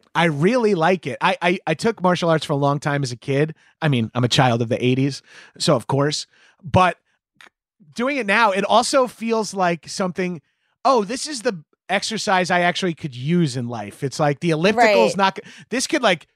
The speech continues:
Speaker 1: save my life or protect my wife, or at least I'm just, like, moving in a way that could help me later on in life. You know, like, it's,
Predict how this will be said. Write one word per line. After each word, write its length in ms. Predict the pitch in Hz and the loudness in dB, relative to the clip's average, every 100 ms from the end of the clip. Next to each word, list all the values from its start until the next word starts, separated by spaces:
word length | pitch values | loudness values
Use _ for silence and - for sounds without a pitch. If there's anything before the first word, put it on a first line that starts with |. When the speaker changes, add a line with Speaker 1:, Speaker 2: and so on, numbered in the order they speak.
| _ _ _ _ | _ _ _ _
Speaker 1:
save 500 | - - 226 202 196 185 | -14 -2 2 2 2 0
my 280 | 170 156 | 0 0
life 400 | 156 185 185 180 | 2 2 2 0
or 320 | 165 147 147 - | 0 0 -2 -8
protect 440 | - 147 202 196 180 | -10 -4 -2 -2 -2
my 140 | 175 | -2
wife, 380 | 160 170 170 - - | 2 2 0 -4 0
or 160 | 180 | 2
at 180 | 175 160 | 2 -2
least 440 | 165 233 262 - - | -4 -2 -2 -4 -4
I'm 160 | 175 170 | -4 -2
just, 200 | 190 196 | -6 -4
like, 260 | 160 - _ _ _ | -6 -8 _ _ _
moving 400 | 143 202 202 208 | -4 -2 0 0
in 80 | 196 | 2
a 60 | 175 | 2
way 260 | 170 180 | 4 2
that 160 | 170 156 | 2 0
could 140 | 156 | -2
help 340 | 120 147 160 160 | -6 0 0 0
me 300 | 156 143 143 | -4 -4 -6
later 340 | 135 147 139 | -4 -2 0
on 160 | 135 123 | -2 -2
in 80 | 113 | -8
life. 300 | 110 85 143 | -12 -12 -10
You 80 | |
know, 120 | 131 131 | -6 -4
like, 280 | 139 143 | -4 -4
it's, 160 | 160 | -6